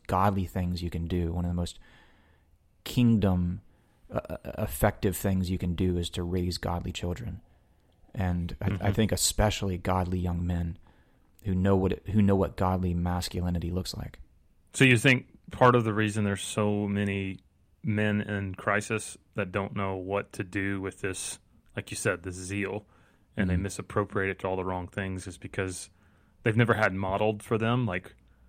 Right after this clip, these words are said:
Speaker 2: here's what you're supposed to do with that. Here's what true masculinity that was given to us by God looks like.
Speaker 1: Mm-hmm. Yeah, I think, I think we, that's part of it, definitely. And, you know, that within just the, the notion of being a man, there is, there is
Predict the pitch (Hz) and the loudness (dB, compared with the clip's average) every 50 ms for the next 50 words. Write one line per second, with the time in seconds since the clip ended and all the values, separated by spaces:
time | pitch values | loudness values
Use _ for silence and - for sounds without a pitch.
0 | - _ - _ _ _ _ _ _ _ - - - - 127 123 98 101 120 117 | -20 _ -20 _ _ _ _ _ _ _ -20 -10 0 4 4 4 4 4 2 2
1 | - 123 - - 127 113 - - 98 85 104 107 120 127 113 - 127 123 123 113 | 2 0 -2 0 0 -2 0 -2 -4 -2 0 0 0 0 0 2 2 2 2 0
2 | - - 117 113 101 - 117 110 104 - - - - - 120 107 110 110 107 104 | 2 2 2 2 2 0 0 0 0 0 -2 -6 -2 0 2 2 2 2 2 0
3 | 101 98 107 104 - - - 104 95 98 98 104 104 104 101 98 95 - 95 95 | 0 0 -2 -2 -4 -6 -6 -4 -4 -2 -2 -2 0 -2 -2 -2 -4 -6 -6 -6
4 | 98 101 95 104 98 - - 101 98 95 - - - 98 95 90 95 92 90 92 | -4 -4 -4 -4 -4 -4 -4 -6 -6 -6 -8 -6 -4 -4 -4 -4 -6 -4 -4 -4
5 | 95 90 95 95 104 - - 135 143 147 - - - _ _ - 104 101 92 92 | -6 -4 -6 -8 -8 -6 -4 -4 -4 -4 -6 -14 -20 _ _ 0 2 2 4 2
6 | 90 92 - - - - - - - - - 110 113 117 98 90 95 90 110 107 | 0 0 -4 -10 -20 -20 -20 -20 -14 -4 2 6 6 6 6 4 2 4 2 2
7 | - - - 110 104 104 90 - 104 98 92 90 - - _ - _ _ _ _ | 0 0 -2 0 0 0 2 2 0 0 0 0 -4 -6 _ -20 _ _ _ _
8 | _ - - - - _ _ - - 113 113 - - - - 131 117 98 - - | _ -20 -20 -20 -20 _ _ 0 2 4 4 4 6 6 6 6 6 4 2 2
9 | 98 107 107 98 - 101 95 90 85 - - - - - - - - - - 120 | 2 2 2 2 2 0 -2 -2 -4 -6 -14 -20 -20 -20 -20 -20 -20 -16 -10 -10
10 | 113 - - - 110 110 95 95 101 101 - - 113 113 110 - 117 117 117 110 | -10 -8 -2 0 0 2 2 2 0 -2 -2 -2 -2 -2 0 2 2 4 4 4
11 | 107 - - _ _ - - - - - 147 - - 107 127 - - - 117 107 | 2 0 -6 _ _ -20 -18 -16 -16 -14 -12 -8 -4 -2 -2 0 0 0 -2 -2
12 | - - - 104 104 104 113 - - 113 98 90 85 82 101 104 104 98 95 90 | -2 2 2 4 6 6 4 4 4 2 2 2 2 2 4 4 4 4 2 2
13 | 90 90 101 107 104 92 95 92 87 - 101 95 92 98 92 - - - - - | 4 4 4 4 4 4 2 0 -2 0 0 2 2 2 0 0 -2 -4 -6 -2
14 | 127 104 95 90 90 - | 0 0 0 0 -2 -4